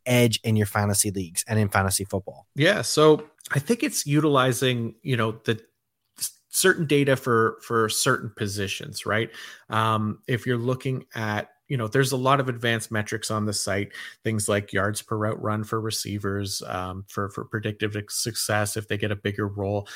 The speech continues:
Speaker 2: Big time throw rate versus turnover worthy plays for quarterbacks is a nice one to kind of keep an eye on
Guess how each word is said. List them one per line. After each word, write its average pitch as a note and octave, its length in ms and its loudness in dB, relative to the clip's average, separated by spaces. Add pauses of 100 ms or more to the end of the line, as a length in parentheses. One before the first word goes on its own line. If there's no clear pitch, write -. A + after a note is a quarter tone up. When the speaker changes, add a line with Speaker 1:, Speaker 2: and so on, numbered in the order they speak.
(200)
Speaker 2:
Big C3+ 200 6
time B2 240 2
throw A#2+ 300 2
rate A#2 360 0
versus A2+ 300 -2
turnover A#2 500 -2
worthy A2+ 320 0
plays A2+ 340 -4
for - 140 -2
quarterbacks A2 760 -2
is G#2+ 120 -4
a A2 40 -2
nice G#2+ 280 -2
one A2 100 -4
to A2 60 -2
kind G#2+ 200 -6
of G#2 60 -10
keep - 280 -6
an A2+ 100 -2
eye G#2+ 240 0
on G#2+ 240 -2